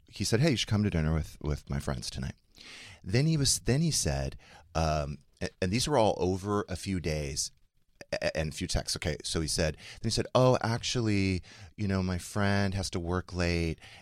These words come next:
and, you know, we're not gonna do the dinner, but I can get a drink with you beforehand if you want, since we're both in New York." I said, "Cool."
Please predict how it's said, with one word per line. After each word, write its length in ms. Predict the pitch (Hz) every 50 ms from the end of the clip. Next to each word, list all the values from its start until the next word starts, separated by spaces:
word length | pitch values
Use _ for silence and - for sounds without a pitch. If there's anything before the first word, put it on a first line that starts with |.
| - - -
and, 460 | 90 87 87 87 87 87 87 78 -
you 80 | 92 95
know, 80 | 87
we're 100 | 85 90
not 240 | 90 92 95 - -
gonna 160 | - 95 90
do 120 | 76 87 82
the 100 | 80 71
dinner, 280 | - 80 73 73 73
but 120 | 69 90 101
I 60 | 131
can 80 | -
get 80 | 202 202
a 40 | 175
drink 200 | - 123 113 117
with 80 | 120
you 60 | - -
beforehand 500 | - 90 - - 160 175 156 110 87 82
if 120 | - -
you 80 | 80 78
want, 320 | 78 78 87 90 - 87
since 160 | - 95 -
we're 60 | 110
both 180 | - 98 90 -
in 60 | 92 90
New 60 | 113
York." 200 | 135 98 - - - - - - - - -
I 60 | 104
said, 220 | - - 104 80 -
"Cool." 260 | - - 67 -